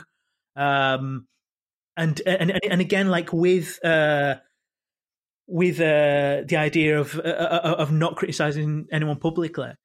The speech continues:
he has on, on more than one occasion in the document, in the Amazon documentary, he, he, he called, he called Dele Alli lazy to his face,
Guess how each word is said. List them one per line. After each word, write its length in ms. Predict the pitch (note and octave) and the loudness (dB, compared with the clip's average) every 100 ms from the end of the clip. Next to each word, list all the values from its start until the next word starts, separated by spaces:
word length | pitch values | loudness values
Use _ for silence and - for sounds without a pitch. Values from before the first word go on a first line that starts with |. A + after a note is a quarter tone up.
| _ _ | _ _
he 260 | - A#3+ | 0 2
has 440 | A3+ G3 D#3+ - - _ _ _ _ _ _ _ _ - | 2 2 0 -6 -16 _ _ _ _ _ _ _ _ -4
on, 180 | F#3 F#3 | -2 0
on 180 | F3+ F3+ | 2 2
more 220 | G3 G3+ | 2 2
than 160 | G3 | 0
one 140 | F#3 F#3 | 0 -2
occasion 640 | - E3 E3+ - C#3 C3+ _ _ | -2 -2 -2 -6 -10 -12 _ _
in 160 | D#3+ D3+ | -6 -4
the 80 | D3 | -4
document, 420 | D3 - D3+ D3+ | -4 -4 -6 -4
in 120 | D3+ | -2
the 120 | D3+ | 0
Amazon 280 | D3+ D3 D3 | -2 -2 -4
documentary, 640 | D3 - D3 D3+ - A#2+ _ _ _ _ | -6 -6 -6 -6 -6 -8 _ _ _ _
he, 180 | - F3+ | -8 -8
he, 280 | F#3+ - E3+ | -6 -4 -4
he 400 | - E3+ F3 - | -4 -4 -6 -12
called, 580 | - F3+ F3 F3 E3+ D#3 - _ _ - | -2 0 2 2 0 -2 -14 _ _ -16
he 80 | |
called 460 | D3+ E3+ E3+ E3 D#3+ | -4 0 0 -2 -6
Dele 220 | D#3+ D3 | -4 0
Alli 380 | D3 D#3+ C#3+ - _ D3 | 0 -2 -4 -8 _ -6
lazy 460 | D3 D3 D3 C3+ - _ _ _ _ - | -2 -2 -2 -6 -8 _ _ _ _ -4
to 80 | |
his 120 | D#3+ D#3 | -4 -2
face, 640 | E3 D3 - - - | -4 -4 -8 -14 -16